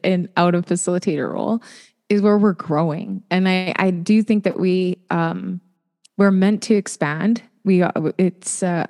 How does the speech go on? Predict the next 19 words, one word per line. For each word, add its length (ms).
it's 120
our 140
human 420
nature. 460
It 80
craves 400
it, 300
but 140
our 180
ego 300
is 100
so 220
loud. 460
We 140
spend 260
a 40
lot 360
of 80
time, 580